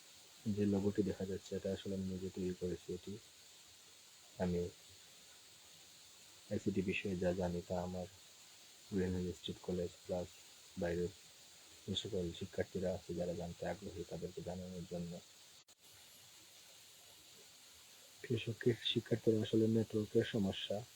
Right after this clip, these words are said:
এবং আমার ফোনে চার্জ কম থাকার কারণে আমি আজকের ক্লাসটি কিসের উপর, সেটি এখনো বুঝিয়ে দিচ্ছি। তোমরা পরবর্তীতে আজকের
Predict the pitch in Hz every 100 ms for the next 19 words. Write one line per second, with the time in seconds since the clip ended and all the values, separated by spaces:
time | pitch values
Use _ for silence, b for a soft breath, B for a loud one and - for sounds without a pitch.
0 | - - - - - - - - 98 98
1 | 95 104 - 101 101 107 104 - 104 101
2 | 98 101 101 101 95 98 104 90 95 92
3 | - 101 95 92 - 104 - - 98 -
4 | 98 - 92 95 98 104 98 95 95 98
5 | 92 - - 98 101 95 - 98 98 98
6 | - 98 98 - 98